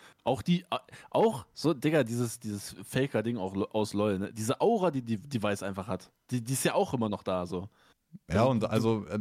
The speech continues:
Speaker 2: also scheiß
Speaker 1: Ja.
Speaker 2: mal halt, was, wenn man so eine Liste macht, scheiß halt auf den, also Kontext ist bei so einer Liste halt eigentlich so w-, w-, relativ, äh, irrelevant.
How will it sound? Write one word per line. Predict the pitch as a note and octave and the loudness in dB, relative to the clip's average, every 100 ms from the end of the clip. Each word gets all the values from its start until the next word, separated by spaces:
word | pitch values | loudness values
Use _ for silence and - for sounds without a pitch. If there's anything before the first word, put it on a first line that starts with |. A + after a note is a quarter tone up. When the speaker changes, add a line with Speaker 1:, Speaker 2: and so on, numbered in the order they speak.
| - | 0
Speaker 2:
also | G#2 G2+ | 0 2
scheiß | C3+ E3 | 2 2
Speaker 1:
Ja. | - | 2
Speaker 2:
mal | B2+ | 2
halt, | C3+ A#2+ | 2 -2
was, | G#2 G2 G2 A2 - | -8 -4 0 0 2
wenn | |
man | C3 A#2+ | 2 4
so | A2 | 4
eine | |
Liste | B2 - | 2 2
macht, | A#2+ A#2+ | 2 0
scheiß | - C3 D3 | 0 0 2
halt | B2+ | 2
auf | A#2 | 2
den, | - A#2 A2+ G#2 | 4 4 4 2
also | - G2 G2 | 0 0 2
Kontext | C#3+ D3+ C#3+ - | 2 2 0 -2
ist | A#2+ - G#2+ | -4 -4 0
bei | G#2 | 2
so | A2+ | 4
einer | A2+ | 4
Liste | B2+ A#2 | 4 4
halt | G#2 | 4
eigentlich | G2 A2 G2+ - _ - - - - _ - - _ - - - - - - G#2+ | 4 2 2 -6 _ -16 -16 -18 -18 _ -20 -20 _ -20 -16 -14 -14 -10 -2 -2
so | G#2+ A2 A2 G2 | 2 4 4 2
w-, | G2 | -2
w-, | G2 - G#2 G#2+ G#2 A2 A2 G#2+ | -4 -6 -2 -2 0 0 0 2
relativ, | A2+ B2 B2+ A2+ - - - - - A2+ - | 4 4 2 -2 -4 -10 -8 -8 -6 -6 -2
äh, | |
irrelevant. | C3+ C#3+ A2+ A2 C#3+ | 4 4 4 4 2